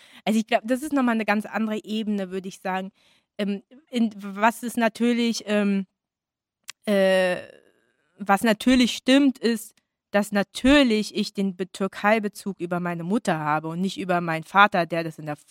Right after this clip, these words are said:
der die Sprache in der F-, äh, Abendschule gelernt hat, sondern ich habe das über meine Mutter <laughs>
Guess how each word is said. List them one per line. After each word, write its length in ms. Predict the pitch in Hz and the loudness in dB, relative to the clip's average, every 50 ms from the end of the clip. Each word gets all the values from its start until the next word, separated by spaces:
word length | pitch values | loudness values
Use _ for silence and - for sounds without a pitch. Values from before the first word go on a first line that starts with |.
| _ 196 - | _ -12 -8
der 120 | 180 170 160 | -8 -8 -8
die 80 | 165 | -8
Sprache 400 | 160 - - 170 175 190 180 180 | -12 -8 0 2 2 2 2 0
in 60 | 160 | -8
der 100 | 156 151 | -8 -10
F-, 220 | 147 _ - _ - _ | -14 _ -18 _ -20 _
äh, 200 | - 180 160 - - | -10 -10 -10 -8 -4
Abendschule 560 | - 175 208 208 180 - - 170 151 143 147 | 0 0 0 0 0 -4 -8 -10 -14 -14 -14
gelernt 440 | - 147 139 139 143 - 147 _ - | -14 -12 -12 -12 -12 -12 -16 _ -14
hat, 160 | - - - | -14 -14 -10
sondern 200 | - - 156 104 | -10 -10 -8 -8
ich 120 | 175 - - | -8 0 2
habe 160 | 185 180 185 | 2 2 4
das 180 | 175 175 165 - | 2 -2 -6 -6
über 160 | 175 160 156 156 | -12 -12 -10 -10
meine 220 | 156 147 147 151 | -10 -14 -16 -18
Mutter 600 | 151 156 185 226 - - _ - 175 202 254 359 - | -14 -8 -6 -6 -8 -8 _ -6 -4 -2 -2 -4 -6
<laughs> 1080 | 285 _ _ _ _ _ _ _ - - - - - - - - - - - - - | -12 _ _ _ _ _ _ _ -12 -8 -8 -6 -8 -8 -10 -14 -18 -20 -20 -20 -18